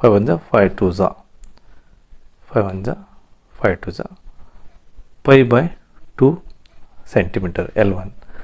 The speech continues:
So ಅದೇ ಥರ ಎಲ್ ಟು pi into one, pi into one means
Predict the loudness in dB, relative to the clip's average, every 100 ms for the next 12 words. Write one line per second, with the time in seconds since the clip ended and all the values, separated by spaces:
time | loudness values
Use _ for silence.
0 | -16 -14 4 8 8 6 2 0 -6 -16
1 | -18 -18 -20 -20 -20 -20 -20 -20 -4 2
2 | 4 4 4 4 0 -14 -20 -20 -20 -20
3 | -20 -20 -20 -20 -20 0 4 6 6 2
4 | 2 0 0 -12 -14 -14 -16 -18 -20 _
5 | -20 -20 -20 -20 -20 -20 -20 -20 -20 -12
6 | -2 2 2 0 -8 -16 -18 -18 -20 -20
7 | _ -20 -20 -20 -20 -20 -20 -20 -20 -20
8 | -20 -2 4 6 4 4 4 2 -2 -6
9 | -6 -8